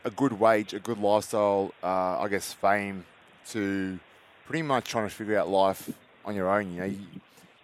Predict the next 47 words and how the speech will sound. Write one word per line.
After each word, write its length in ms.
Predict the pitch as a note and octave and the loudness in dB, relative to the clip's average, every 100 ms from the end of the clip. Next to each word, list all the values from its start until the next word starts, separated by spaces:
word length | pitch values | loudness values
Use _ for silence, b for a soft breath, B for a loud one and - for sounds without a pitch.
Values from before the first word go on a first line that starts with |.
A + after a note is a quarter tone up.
| - - | -20 -16
you, 100 | G#2 - | -14 -10
you 140 | A2 A2+ | 0 2
had 220 | A2+ A#2+ | 6 6
everyone 340 | A#2 A2 A2+ | 6 6 2
do 120 | F#2+ G#2+ | 2 -4
s-, 140 | - | -2
everything 280 | - G#2+ G#2 | -4 -2 -4
for 220 | - G2 G2 | -6 -4 -2
you 60 | |
your 100 | G2 | 0
whole 120 | F#2+ | 0
career. 240 | F#2+ F#2+ F#2+ | 0 -2 -2
You 40 | F2+ | -4
know, 40 | |
you 80 | F#2+ | -2
had 160 | G2+ - | -2 -2
people 240 | G#2 G2+ | -4 -2
helping 260 | G2 G2 F#2+ | -4 -4 -6
you, 220 | F#2 F2 - B B B | -6 -6 -10 B B B
uh, 240 | - F2+ E2+ G2 | -4 -2 -2 -2
you 60 | |
know, 100 | F#2+ | -2
book 260 | F#2 C#3 - | 0 -2 -2
your 80 | B2 | -4
plane 260 | A#2+ A#2 | 0 0
tickets 420 | A2 A2+ A2+ A2 | -2 -4 0 -2
and 100 | G#2 | -2
your 80 | G2+ | -2
hotels 580 | G#2+ G2 A2 G#2 G#2+ G2 | -2 -2 -4 -2 -2 -4
and 100 | G2+ | -6
your, 300 | G2 F#2+ F#2+ - B B B - | -6 -4 -4 -8 B B B -10
um, 320 | F#2 F#2 E2 - - | -6 -6 -8 -18 -10
you 60 | G#2 | -6
know, 60 | |
telling 280 | G2+ C3 B2 | 0 0 0
you 80 | A#2 | 0
what 160 | A2+ A#2 | 0 0
to 160 | F2 | -2
eat, 140 | A2+ F#2+ | -4 -2
what 160 | A2 | -2
time 160 | A2 A#2 | -2 -4
to 80 | A2+ | -4
start 240 | - G#2 | 0 -2
training, 400 | - G#2+ G#2 G#2 | 0 -4 -4 -2
what 120 | A#2 - | -2 -4
to 80 | |
wear. 360 | G#2 G2+ G2 G2 | -2 2 2 0